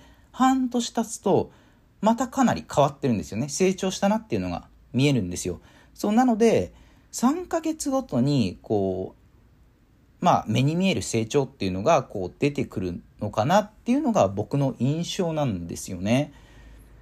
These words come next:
そう、なので、一年に換算すると、まあ、大体四回ぐらい、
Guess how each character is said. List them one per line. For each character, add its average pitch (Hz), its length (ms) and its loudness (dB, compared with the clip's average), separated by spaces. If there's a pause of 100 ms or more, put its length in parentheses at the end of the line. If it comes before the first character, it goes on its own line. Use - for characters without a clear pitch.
(120)
そ - 120 -4
う、 196 40 2
な 220 120 4
の 190 100 -2
で、 131 80 2
一 120 240 2
年 185 160 2
に 98 140 0
換 113 240 0
算 123 240 0
す 123 160 -6
る 113 100 -2
と、 151 400 2 (120)
ま 185 80 -2
あ、 - 20 -2
大 185 140 2
体 180 160 -2
四 120 260 4
回 220 240 2
ぐ 240 80 -2
ら - 100 0
い、 - 80 -10